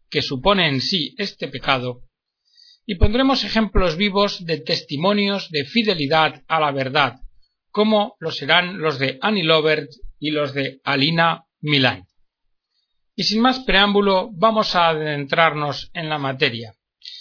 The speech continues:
Pero quiero hacerlo primero con una breve reflexión que hizo el cardenal Nguyen Van Thuan en unos ejercicios espirituales que dio al Santo Padre Juan Pablo segundo.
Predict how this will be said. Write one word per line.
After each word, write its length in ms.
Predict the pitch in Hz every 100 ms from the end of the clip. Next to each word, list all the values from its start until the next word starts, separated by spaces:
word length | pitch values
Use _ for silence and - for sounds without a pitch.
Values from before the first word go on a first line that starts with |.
| - - -
Pero 180 | 208 208
quiero 200 | 277 262
hacerlo 500 | 233 254 247 254 247
primero 400 | 190 220 233 226
con 100 | 202
una 220 | 226 208
breve 260 | 214 208
reflexión 760 | 185 180 175 165 - 202 202 202
que 100 | 160
hizo 280 | 165 202 208
el 100 | 190
cardenal 540 | 190 170 156 175 190 -
Nguyen 640 | 160 160 196 220 202 165
Van 280 | 151 185 165
Thuan 420 | 147 151 151 160 -
en 140 | 147
unos 200 | 208 214
ejercicios 640 | 233 220 180 190 202 160 160
espirituales 880 | - - 156 160 156 147 143 135 _ _ _ _
que 160 | 151 147
dio 440 | 165 170 165 -
al 160 | 143 143
Santo 420 | 196 208 - 139
Padre 440 | 147 139 143 139 127
Juan 340 | _ 151 131 127
Pablo 420 | 151 151 147 147
segundo. 720 | - 147 135 151 131 113 -